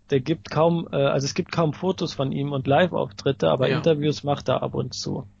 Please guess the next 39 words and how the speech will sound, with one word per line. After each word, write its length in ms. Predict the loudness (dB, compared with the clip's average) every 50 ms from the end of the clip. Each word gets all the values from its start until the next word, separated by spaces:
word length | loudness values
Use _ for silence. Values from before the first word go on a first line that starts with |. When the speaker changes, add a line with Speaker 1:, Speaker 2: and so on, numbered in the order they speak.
| -20 -20 _ _ _ _
Speaker 1:
Er 140 | -2 0 0
ist 160 | 0 0 2
wirklich, 580 | 2 2 2 2 2 2 2 2 0 -4 -8 -12 _ _ _ _
wahrscheinlich 560 | _ 0 2 4 4 4 4 4 2 0 -4 -6
gibt's 240 | -6 -6 -4 -2
keine 320 | 2 2 4 4 4 2 0 -2 _ _
Fotos 340 | 0 0 2 2 2 2 2
oder 180 | 2 2 2
so 120 | 4 2 0
von 160 | 0 0 0
ihm, 160 | 0 0 2 4
weil 140 | 4 4
er 100 | 4 4
die 120 | 4 4 2
meiste 400 | 4 4 4 4 2 0 -2 -2
Zeit 260 | 0 2 2 2 2
damit 240 | 2 2 2 0 0
verbringt 460 | 0 0 0 2 2 2 2 2 0
zu 120 | -4 -4 -4
schreiben. 560 | -6 -4 0 2 2 4 2 2 0 -4 -8 -10 -14 _ _ _ _ -12
Speaker 2:
Mhm. 80 | -4 0
Speaker 1:
Und 140 | 0 2 4
der 120 | 6 6
ist 140 | 4 4 4
echt 340 | 2 2 2 0 -2 -4 -4
nochmal 240 | -2 0 2 2 2
eine 120 | 2 0
krasse 380 | 0 0 0 0 0 0 -2 -2
Nummer, 340 | 0 0 0 0 0 -2 -2
also 380 | -2 -4 -4 -6 -6 -6 -8 -12 _ _ _ _ _ _
für 180 | -8 -4 0
japanische 680 | 2 4 4 4 4 4 4 4 6 6 4 4 2 0
Verhältnisse 600 | 0 2 4 4 4 4 2 0 -2 -2 -2 -2
selbst 380 | 0 0 0 0 0 -6 -12 -4
krass. 400 | 0 0 2 2 0 -4 -8 -10 _ _ _ _ _ _ _ _
Er 140 | 0 2 4
machte 380 | 4 4 4 2 0 0 0 2
mit 260 | 4 2 2 0 -6
so 120 | -12 -14